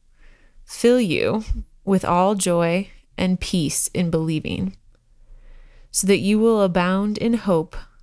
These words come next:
by the power of the Holy Spirit." Definitely read that verse before. It was already underlined in my Bible, but I didn't really take the time to think of it in this context of Advent and how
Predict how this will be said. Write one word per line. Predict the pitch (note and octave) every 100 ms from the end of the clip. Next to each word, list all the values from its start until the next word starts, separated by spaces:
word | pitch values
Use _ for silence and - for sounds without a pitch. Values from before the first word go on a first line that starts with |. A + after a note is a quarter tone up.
| - - _ - _ _ -
by | F3 E3+
the | E3+
power | - E3 D3+ D3
of | - D3+
the | D#3+
Holy | E3+ -
Spirit." | - - G1+ - - - - - - - _ _ _ _ - _ - - - _ _
Definitely | - D#3+ G3+ G3+
read | F3+ E3+
that | E3+
verse | E3 E3
before. | - E3 D#3 D#3 D#3+ -
It |
was | D#3 D#3
already | D#3 F3+
underlined | F#3 F3 D#3+ D#3 E3+
in | D#3+
my | D#3
Bible, | D#3+ E3 F3 F3 G#3 - - - - -
but | - F3+ - - - - - _
I | A#3+ C4
didn't | D4+ D4+
really | B3 B3+
take | A#3+ B3
the | A3
time | G3 F#3 F#3
to | F3+
think | F3 - E3+
of | F3+ E3
it | E3 E3 - -
in | - F3+ E3+
this | E3+ -
context | - F3+ F#3 - - - -
of | -
Advent | - F#2+ G#3+ - G3+ - -
and | - G3 F3+
how | - F3+ F#3 F3+